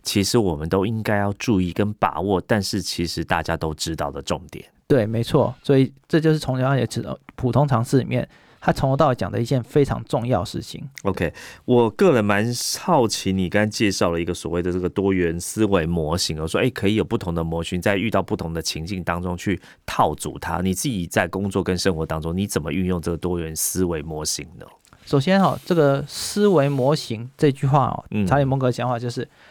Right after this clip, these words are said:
Speaker 2: 它是一个聪明人思考的方式，用来整理直接或间接的经验。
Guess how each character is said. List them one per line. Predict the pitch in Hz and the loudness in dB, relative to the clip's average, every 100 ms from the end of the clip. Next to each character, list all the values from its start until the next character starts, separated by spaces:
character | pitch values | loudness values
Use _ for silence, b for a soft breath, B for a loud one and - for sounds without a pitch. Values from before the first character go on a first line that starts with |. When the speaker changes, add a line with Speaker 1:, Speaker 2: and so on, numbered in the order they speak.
| b | b
Speaker 2:
它 | - 220 | 2 2
是 | - 240 160 | 4 4 6
一 | 156 | 4
个 | - 135 120 - - _ | 4 6 6 4 -4 _
聪 | - 233 220 | 2 2 4
明 | 147 143 | 2 2
人 | 120 | 2
思 | 127 - - 175 | 0 -4 0 0
考 | - - | 2 0
的 | - | -2
方 | - 120 120 | -2 0 0
式， | - 123 92 - _ _ _ _ _ | -6 -6 -6 -10 _ _ _ _ _
用 | 214 156 | 2 6
来 | 135 | 4
整 | 135 131 135 | 2 0 0
理 | 151 107 - | 0 -2 -8
直 | - 123 | -6 -4
接 | 135 151 147 151 | 0 4 4 2
或 | - 165 | 2 2
间 | - - 190 123 | 2 2 2 2
接 | - 127 | 0 0
的 | 120 104 | 2 -4
经 | - - 131 | -6 -4 2
验。 | 139 110 | 4 4